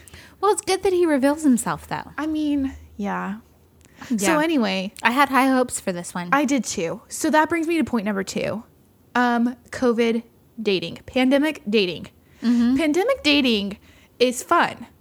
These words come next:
Speaker 2: It's so fun because you can fit a relationship that would have taken six months and a lot of heartache into two weeks. <laughs>
Speaker 1: Mm-hmm.
Speaker 2: And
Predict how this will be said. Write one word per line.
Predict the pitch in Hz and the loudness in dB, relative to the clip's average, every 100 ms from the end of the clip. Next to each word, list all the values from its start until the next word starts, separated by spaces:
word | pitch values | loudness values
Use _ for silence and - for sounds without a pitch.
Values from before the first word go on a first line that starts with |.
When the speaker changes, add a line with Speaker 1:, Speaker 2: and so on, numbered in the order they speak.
| - | 0
Speaker 2:
It's | 285 - | 0 0
so | 349 381 | 0 0
fun | 392 285 208 185 | 2 0 0 -2
because | 247 240 - 349 226 185 208 - - _ _ - - | -4 -4 2 4 4 2 -2 -8 -14 _ _ -20 -6
you | 220 254 349 | 0 4 4
can | - 359 | 2 -6
fit | - 302 262 208 - - _ - | 0 2 4 2 -2 -20 _ -2
a | 240 | 0
relationship | 214 214 196 226 - 247 220 190 - - - _ _ _ | 0 -2 -2 -2 0 0 0 -4 -6 -10 -20 _ _ _
that | 208 226 196 | -2 0 2
would | 226 | 2
have | 233 | 0
taken | - 220 190 | -2 -4 -4
six | 196 214 - 214 | -4 -6 -4 -4
months | 202 208 | -4 -6
and | |
a | 196 | -6
lot | 185 190 | -4 -6
of | |
heartache | - 202 202 175 165 - - _ - | -4 -2 0 -2 -4 -12 -20 _ -4
into | 294 359 | 0 0
two | - 381 | 2 2
weeks. | 370 453 277 - - | 4 4 2 -4 0
<laughs> | |
Speaker 1:
Mm-hmm. | 277 240 - 233 247 233 214 277 - _ _ _ _ _ _ | 0 0 0 2 4 4 4 2 0 _ _ _ _ _ _
Speaker 2:
And | 285 311 294 294 294 | 2 4 4 2 -2